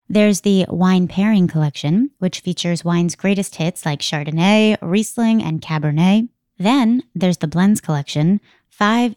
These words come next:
different layering oils inspired all by the primary aromas of the wine wheel. We're talking citrus, we're talking earth, we're talking oat, we're talking fruit, we're talking floral. And of course, the mezcal collection,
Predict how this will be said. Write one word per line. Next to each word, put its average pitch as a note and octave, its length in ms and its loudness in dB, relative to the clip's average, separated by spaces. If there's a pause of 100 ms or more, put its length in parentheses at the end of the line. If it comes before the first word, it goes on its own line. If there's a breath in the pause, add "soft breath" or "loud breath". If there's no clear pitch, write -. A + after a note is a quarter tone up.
different G#3+ 380 -2
layering E3 360 0
oils D3 480 -2
inspired G3 760 0
all B3 200 0
by A#3+ 140 -2
the G3 100 -4
primary B3 480 0
aromas E3+ 560 -2
of G3 200 -4
the A3 80 0
wine E3 260 0
wheel. C#3+ 260 -4 (260 loud breath)
We're G#3+ 100 -2
talking A#3 320 0
citrus, C#3+ 440 -6
we're G3+ 100 2
talking A3+ 320 2
earth, D3 280 -8
we're G#3+ 100 0
talking B3 380 2
oat, D3 180 -6
we're G3 120 -4
talking B3 320 0
fruit, - 320 -4
we're A#3+ 100 2
talking C4+ 380 2
floral. C#3 520 -6 (400 loud breath)
And C#4 180 0
of - 180 -4
course, F#3 380 -6 (300 loud breath)
the G3+ 120 -2
mezcal D3 480 -4
collection, C#3+ 560 -8